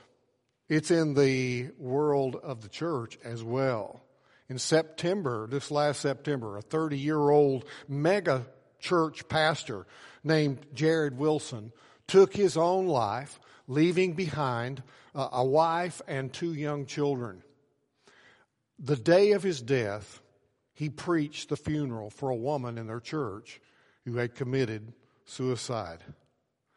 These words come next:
And a few months earlier, another young pastor, the name of Andrew Stockland,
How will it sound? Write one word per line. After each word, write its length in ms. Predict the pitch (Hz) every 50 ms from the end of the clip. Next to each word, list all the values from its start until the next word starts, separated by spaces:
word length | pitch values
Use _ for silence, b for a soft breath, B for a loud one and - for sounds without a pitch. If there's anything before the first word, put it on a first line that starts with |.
| b b b b b b
And 80 | 135
a 40 | 139
few 180 | - 165 185 180
months 300 | 170 165 170 165 - 165
earlier, 480 | 156 160 165 165 170 170 165 165 170 165
another 480 | 143 131 139 147 165 175 170 175 147
young 300 | 131 131 131 127 127 123
pastor, 520 | 107 127 139 135 123 113 - - 107 92 - B B B B B B
the 80 | 139
name 240 | 135 147 147 143 123
of 100 | 120 123 -
Andrew 360 | 147 143 156 151 135 143 143
Stockland, 640 | 135 - - 160 151 151 151 - - 110 98 98